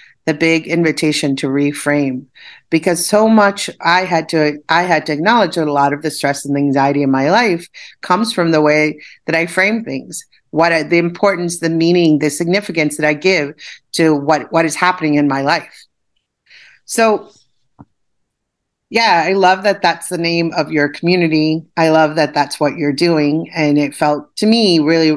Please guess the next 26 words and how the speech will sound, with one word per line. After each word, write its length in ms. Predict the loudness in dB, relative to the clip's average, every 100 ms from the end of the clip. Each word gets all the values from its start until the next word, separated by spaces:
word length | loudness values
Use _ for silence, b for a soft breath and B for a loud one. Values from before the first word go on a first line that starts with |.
| -2
it, 140 | -6 -6 -8 -4
it 200 | -4 0
resonated. 800 | 0 0 0 -2 0 -2 -2 -6 B B
Aside 400 | -4 0 0 0
from 180 | -2 -2
our 120 | 0
friendship 580 | 0 0 -2 0 -2 -4 _ b b -6
and 160 | 0 2
you 100 | 2
being 220 | 2 0
a 60 | 0
colleague, 420 | 2 2 2 0
I 80 | 0
wanted 340 | 2 2 0
to 80 | -4
do 140 | -4
this 200 | -4 -6
podcast 580 | -6 -4 -2 -2 -4 -4
because 340 | -6 0 0 -2 B B B _ _ -2
I, 120 | 0
we 200 | 2 4
need 340 | 4 2 0
more 160 | 0 0
conversations 1080 | -2 -2 0 -2 -2 -4 -2 -4 -4 -6 -8 -6
about 280 | -4 -4
thriving. 520 | -4 -6 -6 -12 -18